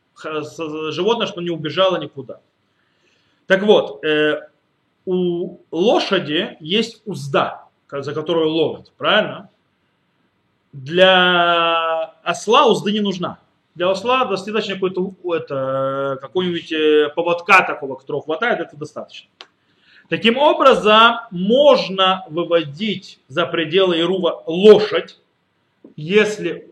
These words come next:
кстати, не, не самому выводить, то есть, да, помните, значит, там хамер, то есть, да, э, что она выйдет и на ней будет узда.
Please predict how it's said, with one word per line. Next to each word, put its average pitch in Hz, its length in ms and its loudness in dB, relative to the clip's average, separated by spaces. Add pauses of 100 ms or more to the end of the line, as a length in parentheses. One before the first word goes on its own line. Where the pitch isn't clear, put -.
(120)
кстати, 143 280 -4
не, 151 200 -10
не 175 140 -6
самому 196 420 -2
выводить, 127 320 -10
то - 80 -16
есть, 101 100 -18
да, 156 140 -2
помните, 135 360 -12
значит, 131 220 -14
там 147 140 -10
хамер, 151 380 -6 (200)
то 110 60 -16
есть, 104 120 -16
да, 175 280 -8 (640)
э, 147 360 -4
что 180 180 -4
она 190 140 2
выйдет 180 440 0
и 165 40 -8
на 175 120 -4
ней 190 160 -2
будет 175 320 -6
узда. 143 600 -8